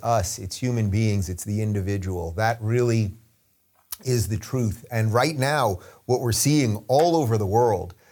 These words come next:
is big systems, big government, big, um, these, these organizations, these worldwide organizations like the W H O and the C D C and all these things, they keep giving us rules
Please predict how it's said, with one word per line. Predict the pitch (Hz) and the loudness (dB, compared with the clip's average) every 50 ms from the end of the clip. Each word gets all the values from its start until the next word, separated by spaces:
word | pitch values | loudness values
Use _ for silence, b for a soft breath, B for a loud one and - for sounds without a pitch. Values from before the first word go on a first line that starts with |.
| b b b b - | b b b b -2
is | 120 120 113 107 101 101 104 98 - - - _ - 104 | 0 2 2 2 2 0 0 -2 -4 -6 -8 _ -4 0
big | 90 127 135 160 165 156 | 2 2 2 2 2 2
systems, | - - - 139 135 - - 123 98 82 80 82 85 85 | 2 2 2 2 2 0 0 -2 -4 -4 -4 -6 -6 -6
big | 90 92 131 147 156 143 123 | -4 0 0 2 2 2 2
government, | 123 131 147 135 147 135 120 107 85 78 - - 95 95 | 0 0 2 2 0 0 0 -2 -4 -6 -10 -16 -8 -4
big, | 135 135 139 139 131 120 139 131 - - - | 0 0 2 2 0 -2 -4 -6 -8 -6 -4
um, | 113 113 110 104 101 98 95 90 87 85 85 - - _ _ - | -2 0 2 2 0 -2 -2 -6 -8 -10 -12 -14 -18 _ _ -4
these, | 123 120 117 101 - - - | 0 2 2 2 0 0 -2
these | 107 110 110 104 | 0 2 2 2
organizations, | - 143 143 143 131 139 131 101 123 165 196 - - 92 90 | 2 2 2 4 4 2 2 4 2 2 2 2 0 -2 -4
these | - 110 98 87 | -2 -2 -4 -2
worldwide | 87 117 131 135 131 101 117 123 120 120 | 0 2 2 2 2 2 2 2 2 2
organizations | 123 123 117 110 110 110 104 123 135 160 156 - 107 98 98 | 2 0 0 0 0 0 0 0 0 -2 -2 -4 -4 -4 -2
like | 113 95 92 87 | 0 -2 -2 -2
the | - | -2
W | 92 107 101 95 104 107 | -2 0 0 0 2 0
H | 98 98 - 113 | 0 0 2 2
O | 104 101 101 | 2 2 2
and | 95 92 | 0 -2
the | 92 | -4
C | - 123 113 | -2 -2 0
D | 113 107 | 0 0
C | - 127 113 | -2 -2 -2
and | 107 | 0
all | 117 123 127 | 0 0 0
these | 131 120 110 | 0 -2 -2
things, | 139 131 113 113 B B B B B B B B B | -2 -2 -4 -4 B B B B B B B B B
they | B 139 127 | B -2 0
keep | - - - 170 127 - | 0 -2 -2 -2 0 2
giving | - 165 156 151 147 | 2 2 4 4 4
us | 135 117 - | 2 2 2
rules | 110 95 90 117 135 151 147 135 127 120 110 101 - - | 2 2 4 4 6 6 4 4 4 2 2 0 -2 -4